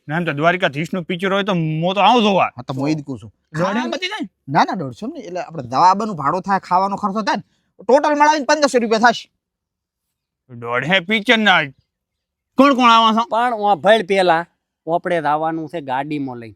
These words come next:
Speaker 2: હમ.
Speaker 3: ઈ અર્ટિકા એટલે ટાઈટ ના વાય પુડા, ત્યાં શિયાળો નથી.
Speaker 2: આગલી સીટ તમને આલવાની છે.
Speaker 3: હોય.
Speaker 1: તાર બાઈક ક્યાં ગયું?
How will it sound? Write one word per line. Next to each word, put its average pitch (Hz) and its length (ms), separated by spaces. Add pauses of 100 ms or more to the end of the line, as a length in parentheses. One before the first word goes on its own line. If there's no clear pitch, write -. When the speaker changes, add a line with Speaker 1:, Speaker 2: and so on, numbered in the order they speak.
(140)
Speaker 2:
હમ. 117 80
Speaker 3:
ઈ 196 200
અર્ટિકા 160 460
એટલે 160 220
ટાઈટ 160 340
ના 185 180
વાય 185 140
પુડા, 160 300
ત્યાં 156 180
શિયાળો 202 400
નથી. 214 340
Speaker 2:
આગલી 170 280
સીટ 156 180
તમને 151 300
આલવાની 98 280
છે. 127 120
Speaker 3:
હોય. 160 340 (100)
Speaker 1:
તાર 175 120
બાઈક 190 180
ક્યાં 160 140
ગયું? 101 140